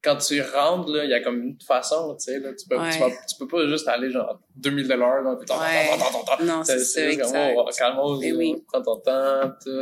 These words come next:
Speaker 1: prends soin de l'autre personne, tu sais.
Speaker 2: Mhm. Fait qu'avant elle, euh, tu savais pas ou tu
Speaker 1: Euh, non, je savais pas vraiment. J'avais,
Speaker 2: Ok.
Speaker 1: j'étais pas conscient de ce,
Speaker 2: Ok.
Speaker 1: ce, ce monde-là, tu sais.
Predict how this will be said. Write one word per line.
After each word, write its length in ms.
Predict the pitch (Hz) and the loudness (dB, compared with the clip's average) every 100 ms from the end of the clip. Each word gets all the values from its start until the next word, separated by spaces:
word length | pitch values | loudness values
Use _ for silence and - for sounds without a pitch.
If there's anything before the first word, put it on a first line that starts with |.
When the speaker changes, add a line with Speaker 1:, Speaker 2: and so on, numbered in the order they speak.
| 131 | -4
Speaker 1:
prends 160 | 131 | -4
soin 200 | 135 139 | -2 -4
de 80 | 131 | -2
l'autre 160 | 123 123 | -4 -2
personne, 500 | 120 - 131 - - | -4 -4 -6 -8 -8
tu 60 | 180 | -12
sais. 60 | |
Speaker 2:
Mhm. 140 | 180 190 - - - | -14 -16 -18 -14 -8
Fait 80 | 190 | -2
qu'avant 320 | 190 185 180 | 0 0 2
elle, 300 | 185 220 202 | 2 2 2
euh, 420 | 160 156 156 - | 2 2 0 -2
tu 540 | - - _ _ - - | -6 -12 _ _ -4 -2
savais 420 | - 160 156 156 _ _ | 2 2 0 -4 _ _
pas 280 | 208 247 302 | 0 2 2
ou 180 | 240 185 | 2 0
tu 220 | - 156 | 0 0
Speaker 1:
Euh, 100 | 151 | 0
non, 320 | 131 131 131 | 0 0 -2
je 60 | - | -2
savais 160 | 120 | -2
pas 100 | 139 | -2
vraiment. 240 | 127 120 147 | -2 0 2
J'avais, 160 | 151 | 2
Speaker 2:
Ok. 60 | 135 | 2
Speaker 1:
j'étais 160 | 139 156 | 0 -2
pas 100 | 190 | 0
conscient 360 | 185 147 151 151 - | 0 0 -2 -6 -10
de 120 | 127 | -6
ce, 160 | 123 - | -4 -2
Speaker 2:
Ok. 200 | 131 165 | -2 -4
Speaker 1:
ce, 180 | - 131 | -6 -6
ce 160 | 123 139 | -4 -2
monde-là, 520 | 127 123 123 127 131 | 0 0 -2 -4 -6
tu 100 | 135 - | -6 -10
sais. 140 | 131 | -14